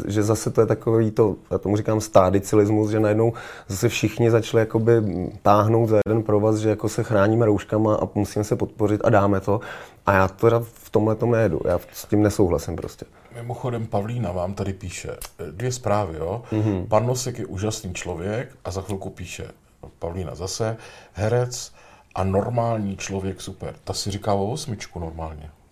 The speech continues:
Speaker 1: <laughs>
Speaker 2: Ta,
Speaker 1: Děkuju,
Speaker 2: ta vás
Speaker 1: děkuju.
Speaker 2: tady jako velebí, Pavlína.
Speaker 1: Tak to
Speaker 2: Pavlíno.
Speaker 1: jste hodná, děkuju.
Speaker 2: Ta, tam něco, já tam cítím ten podtext, jo. A když jsou klasické demonstrace proti Babišovi a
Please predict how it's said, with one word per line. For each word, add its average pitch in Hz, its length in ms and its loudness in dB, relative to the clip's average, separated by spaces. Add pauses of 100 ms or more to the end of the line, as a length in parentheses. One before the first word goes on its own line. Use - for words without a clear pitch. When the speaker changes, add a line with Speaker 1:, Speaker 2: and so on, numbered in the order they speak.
(120)
Speaker 1:
<laughs> - 400 2 (1300)
Speaker 2:
Ta, 101 100 2
Speaker 1:
Děkuju, 147 360 4
Speaker 2:
ta 110 80 4
vás 104 140 4
Speaker 1:
děkuju. 110 140 6
Speaker 2:
tady 104 160 -2
jako 104 440 2 (120)
velebí, 156 580 0
Pavlína. 120 480 0 (100)
Speaker 1:
Tak 90 60 -10 (480)
to 104 120 0
Speaker 2:
Pavlíno. 117 260 0
Speaker 1:
jste 95 180 2
hodná, 117 320 2
děkuju. 104 340 -2 (180)
Speaker 2:
Ta, 113 100 0
tam 107 280 0
něco, 117 220 -6 (120)
já 104 160 -2
tam 123 200 -2
cítím 127 300 -8
ten 123 180 -6
podtext, - 520 -10
jo. - 260 -2 (540)
A 98 300 4
když 104 180 -4
jsou 190 140 2
klasické 147 640 -2
demonstrace 117 600 -4
proti 120 340 -12
Babišovi 107 680 -8
a 85 40 -4